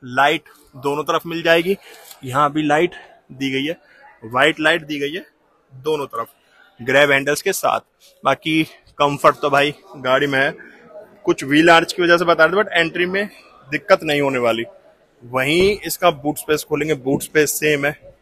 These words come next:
Boot space में कोई difference नहीं मिलता। पहले gate खुलेगा, उसके बाद ये खुलेगा, but इसमें parcel tray लगाई गई है जो कि एसेसरीज का part है।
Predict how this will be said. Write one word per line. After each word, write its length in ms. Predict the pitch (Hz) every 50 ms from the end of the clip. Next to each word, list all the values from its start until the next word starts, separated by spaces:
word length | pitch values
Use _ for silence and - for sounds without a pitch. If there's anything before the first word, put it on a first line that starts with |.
| _ _ 120
Boot 180 | 127 143 147
space 300 | - - - 147 143 131 -
में 100 | 143 135
कोई 240 | - - 151 156 156
difference 340 | 151 160 151 - 156 151 143
नहीं 120 | 151 151 147
मिलता। 200 | 139 139 156 151
पहले 240 | - 143 139 143 135
gate 220 | 123 131 143 143
खुलेगा, 380 | - - 143 143 147 147 165 175 - - - - - - - - _ -
उसके 260 | - - - - 160 156
बाद 240 | 156 165 202 233 208 - - - 165 143
ये 160 | 131 139 139
खुलेगा, 340 | - - 127 117 110 110 - - _ _ - - - _ _ -
but 160 | 151 - - -
इसमें 320 | 147 139 - 156 156 160 156
parcel 420 | - - 139 143 139 - 160 143
tray 160 | - - 160
लगाई 260 | 151 147 143 147 143 139
गई 160 | 139 135 135
है 160 | 139 156 175 - _ _ -
जो 160 | 127 127 135
कि 140 | 123 - - - -
एसेसरीज 440 | 147 147 139 - 143 - 156 143 139
का 140 | - 151 143
part 320 | 143 - 143 143 139 - -
है। 100 | 170